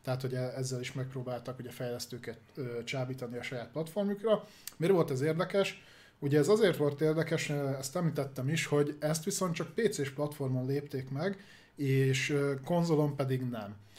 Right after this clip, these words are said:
És ugye erről akkor beszéltünk, hogy ez egy, ö, nagyon érdekes kérdés lett fel, miszerint az olyan játékok, amik, ö, cross-buy-osak,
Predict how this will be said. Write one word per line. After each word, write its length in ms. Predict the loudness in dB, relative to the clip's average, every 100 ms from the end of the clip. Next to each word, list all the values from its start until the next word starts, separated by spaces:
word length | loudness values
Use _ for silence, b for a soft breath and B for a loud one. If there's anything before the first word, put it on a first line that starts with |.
| B B B B B -8
És 140 | -2
ugye 140 | 2
erről 200 | 2 4
akkor 220 | 2 0 2
beszéltünk, 640 | 2 4 2 2 2 2
hogy 120 | 2
ez 120 | 0
egy, 220 | 0 0 0
ö, 200 | 0 2
nagyon 340 | 2 4 4
érdekes 440 | 2 0 -2 -4
kérdés 440 | -2 -2 0 -2 -4
lett 180 | -6 -6 -12 -12
fel, 320 | -4 -2 2
miszerint 420 | 2 2 -2 0
az 100 | 0
olyan 160 | 0 2
játékok, 600 | 0 -2 -4 -6 -6 -2
amik, 320 | 0 0 0
ö, 40 | -4 -4
cross-buy-osak, 840 | -2 -2 -2 -2 -4 -4 -4 -4